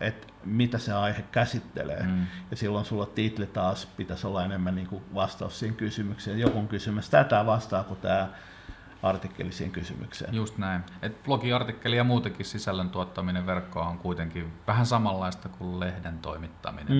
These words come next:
Speaker 1: Mm.
Speaker 2: Jokainen on oma artikkelinsa
Speaker 1: Mm.
Speaker 2: yhdessä kokonaisuudessa. Ja esimerkiksi meillähän ei saa olla lehdessäkään kahta juttua, jolla on sama otsikko.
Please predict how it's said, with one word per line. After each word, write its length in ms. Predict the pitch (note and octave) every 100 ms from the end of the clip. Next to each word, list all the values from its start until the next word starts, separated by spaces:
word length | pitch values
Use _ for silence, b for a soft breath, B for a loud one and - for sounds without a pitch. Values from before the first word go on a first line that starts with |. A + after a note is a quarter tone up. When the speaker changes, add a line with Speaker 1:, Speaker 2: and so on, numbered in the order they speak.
| C#3
Speaker 1:
Mm. 80 | C#3
Speaker 2:
Jokainen 460 | G2+ F#2+ F#2 F#2
on 60 | E2+
oma 180 | G2 F#2
artikkelinsa 800 | F#2 F#2+ F2+ D#2+ - A2+ C3+ C#3+
Speaker 1:
Mm. 80 | A2+
Speaker 2:
yhdessä 320 | F#2 E2 -
kokonaisuudessa. 960 | F#2+ F2+ F2+ F2 E2+ F2 F2 F2 - - B B -
Ja 60 |
esimerkiksi 400 | F2+ F2 F2+ F2
meillähän 360 | F2+ F2 F2 F2
ei 120 | F2+
saa 300 | F2+ G2 F#2
olla 180 | F#2 F#2+
lehdessäkään 580 | G2 F#2+ F2+ F#2+ F#2 F#2
kahta 280 | F#2+ - G2
juttua, 400 | F#2+ - F#2 F#2+
jolla 180 | F#2+
on 60 | F#2+
sama 240 | G#2 G#2
otsikko. 600 | G2+ G2 - - - -